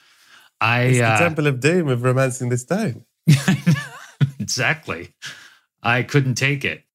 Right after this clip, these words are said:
Speaker 1: B-,
Speaker 2: Wow.
Speaker 1: bad, and I love bad movies. I, I, I, I love bad movies. So trying to figure out what the worst movie is ever is,
Speaker 2: Yeah.
Speaker 1: is tough because I seek them out.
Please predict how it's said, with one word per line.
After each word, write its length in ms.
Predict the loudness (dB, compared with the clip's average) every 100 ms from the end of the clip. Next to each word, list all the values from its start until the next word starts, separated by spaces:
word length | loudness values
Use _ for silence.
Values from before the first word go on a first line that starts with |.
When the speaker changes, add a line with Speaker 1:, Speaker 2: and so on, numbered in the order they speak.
| _ -6
Speaker 1:
B-, 300 | -4 -2 -4
Speaker 2:
Wow. 280 | -4 -2 2
Speaker 1:
bad, 300 | 4 4 2 0
and 160 | 2
I 120 | 2
love 500 | 4 4 4 2 0
bad 300 | -2 -2 -2
movies. 300 | 0 -2 -2
I, 80 | -4 -6 -10
I, 160 | -12 -12 -10
I, 200 | -10 -8
I 120 | -6 -4
love 340 | -4 -4 -2
bad 180 | -2 -2
movies. 200 | -2 -2
So 220 | -2 -4 -6 -14 -12
trying 220 | 0 4 4
to 60 |
figure 480 | 2 -6 -4 0 2
out 120 | 0
what 120 | -2
the 80 | -4
worst 560 | -4 -4 -4 -2 -2 -4
movie 380 | -6 -6 -8 -8
is 380 | -8 -6 -8 -8 _ _ _ -8
ever 260 | -6 -2
is, 260 | 0 -2 -6
Speaker 2:
Yeah. 60 | -6
Speaker 1:
is 140 | -6
tough 420 | -6 -2 -2 -2 -8
because 260 | -6 -4
I 140 | -4 -4
seek 480 | -4 -4 -6 -10 -12
them 200 | -10 -6
out. 320 | -6 -6